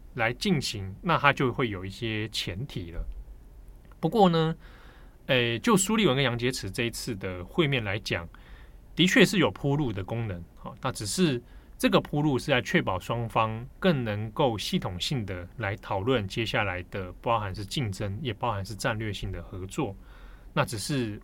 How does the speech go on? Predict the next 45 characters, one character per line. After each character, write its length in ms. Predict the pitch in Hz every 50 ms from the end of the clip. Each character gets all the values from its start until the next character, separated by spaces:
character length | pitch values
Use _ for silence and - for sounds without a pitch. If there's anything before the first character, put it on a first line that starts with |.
| - -
未 160 | - 220 202 139
来 220 | 110 101 104 120 156 - -
拜 160 | - 233 190
习 180 | 156 - 123 120
会 120 | 139 156
这 80 | 131 139
件 140 | 135 131 120
事 140 | - - -
情， 300 | - - 104 87 87 92 - - - - - - - - -
也 160 | 123 123 175
许 300 | 190 190 - 92 87 90 - - - - - -
不 80 | - 143
会 120 | 170 196
马 180 | 156 120 92 85
上 140 | - 147 131
那 40 | 123
么 80 | 117 107
快 200 | - - 120 98
就 100 | 104 95
出 160 | - - 107
现， 240 | 95 - 117 92 87 - - -
啊， 100 | 120 107 104
那， 220 | 101 101 104 107 104 -
那 180 | - 131 117 101 92
往 160 | 113 104 95
后 140 | 95 160 160
推 200 | - - 175 185
迟 220 | 180 - - 107 101
也 120 | 95 107
有 120 | 113 123 127
可 160 | - - 101
能， 200 | 87 85 85 92 -
那 120 | 143 131
只 140 | - - 104
是 120 | 95 -
先 320 | 117 - 131 117 120 120 120 -
建 220 | - - 151 123 117
立 180 | 120 113 107
一 40 | 101 -
个 300 | - 110 98 90 87 87
沟 200 | - - 135 135
通 220 | - - 123 120
的 60 | 113 101
管 240 | - - 92 82 80 -
道， 220 | - 131 107 90